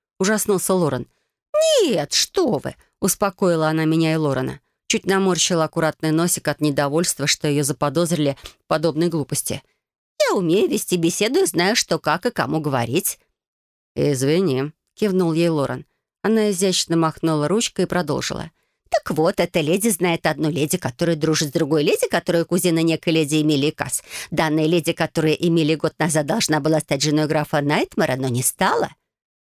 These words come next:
«Она хоть жива?» спросил кто-то. «Жива-жива, правда, говорят, нервная стала, но, как говорят, это на неё замужество так повлияло.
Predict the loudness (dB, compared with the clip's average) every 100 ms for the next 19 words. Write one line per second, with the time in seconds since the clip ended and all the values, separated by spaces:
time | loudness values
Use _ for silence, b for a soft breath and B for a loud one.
0 | _ _ _ -2 0 0 -2 -2 0 -2
1 | 0 -2 -4 _ _ -4 -2 0 -2 -2
2 | -4 -6 -6 -16 _ _ _ 0 2 2
3 | 0 -2 -2 -2 -2 -2 -2 0 0 0
4 | 0 0 0 -2 -2 -2 -2 -6 B B
5 | -4 -2 -2 0 0 2 0 0 0 -2
6 | -2 b 0 2 2 2 0 2 0 0
7 | -2 -4 -2 -2 0 0 -2 -8